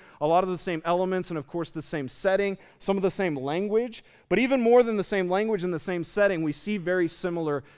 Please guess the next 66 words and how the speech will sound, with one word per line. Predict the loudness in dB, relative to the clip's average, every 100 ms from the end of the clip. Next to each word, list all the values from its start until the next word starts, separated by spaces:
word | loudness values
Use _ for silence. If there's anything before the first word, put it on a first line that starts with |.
| _
theology | -2 4 4 2 -2 -6
that's | -6
being | -8 -8
communicated | -8 -6 -6 -6 -6 -6 -8
here | -8 -8 -8
as | -12
well. | -12 -12 -12
So | 0 2 2 -14 -20 -6
with | 4
that | 6
in | 8
mind, | 6 6 4
let's | 4
dive | 6 8 8 6
into | 4 6
Revelation | 6 4 2 2 0 -6
chapter | -2 -2 0 -6
five. | 0 2 4 2
We're | 2
gonna | 0 -2
be | -2
going | 0 0
through | 0 -2
the | 0
entire | -2 -2 2 4 4 2 -6 -20 -4
chapter | 4 4 4 2 0
today, | 2 2 4
which | 2 -2
is | -6
just | -2 -2 -4
fourteen | -14 -6 -6 -4 -4 -2
verses. | -2 -4 -2 -6 -6 -14 -20 -20 0
Um, | 4 4 2 0
but | 4
I | 6
would | 8
encourage | 4 4 2 4 2
you, | 2 2
it's | 2
gonna | 0 0
be | 2
up | 2
on | 0
the | -6
screen, | -4 -2
but | 2
I | 2
would | 2
encourage | -2 4 4 4
you, | -2
if |
you | 0
have | -2
a | 2
Bible | 6 6 6 4
or | 2
even | 0 -4
if | -2
you |
have | -2
the | -2
Bible | 0 0 0
app | 0 -2 0
on | -4
your | -4
phone, | -4 -2 0 0